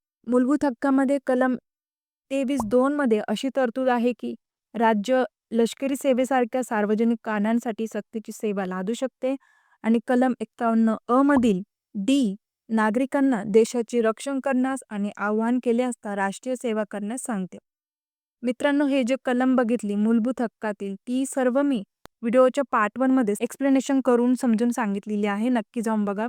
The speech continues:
पार्ट वन. अजून एक फरक लक्षात ठेवा, मूलभूत कर्तव्य फक्त भारतीय नागरिकांना लागू होतात, ती परदेशी लोकांना लागू होत नाही. तर काही मूलभूत हक्क आहे जे नागरिक आणि परदेशी लोकांना दोघांनाही लागू होतात. समोरील स्क्रीनवर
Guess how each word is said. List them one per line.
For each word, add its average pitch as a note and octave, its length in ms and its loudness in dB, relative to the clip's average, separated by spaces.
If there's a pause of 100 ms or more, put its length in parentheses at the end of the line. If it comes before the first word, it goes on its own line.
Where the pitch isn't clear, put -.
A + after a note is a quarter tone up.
(240)
पार्ट G3 280 -4
वन. A3 200 -2 (400)
अजून B3+ 280 4
एक D4 160 2
फरक C4+ 260 4
लक्षात B3 360 -2 (100)
ठेवा, A#3+ 220 2
मूलभूत A#3 380 2 (100)
कर्तव्य A#3+ 540 0
फक्त - 260 -12
भारतीय A3 440 -2
नागरिकांना G#3 600 -2
लागू F#3+ 320 -2
होतात, A#3 300 -2 (460)
ती C#4 140 -2
परदेशी A#3 480 0
लोकांना G#3 400 0
लागू G3+ 300 -4
होत G3 220 -8
नाही. A#3+ 220 -4 (100)
तर A3+ 180 -4
काही A#3+ 380 -2
मूलभूत A#3+ 480 2
हक्क - 220 -10
आहे A#3 280 -2 (300)
जे A3+ 160 4 (540)
नागरिक A#3 480 0
आणि B3+ 120 2 (100)
परदेशी A#3 460 2
लोकांना A3 420 0
दोघांनाही A#3+ 640 2
लागू F#3+ 240 0
होतात. F#3 260 -8 (540)
समोरील C4 340 2
स्क्रीनवर B3+ 440 0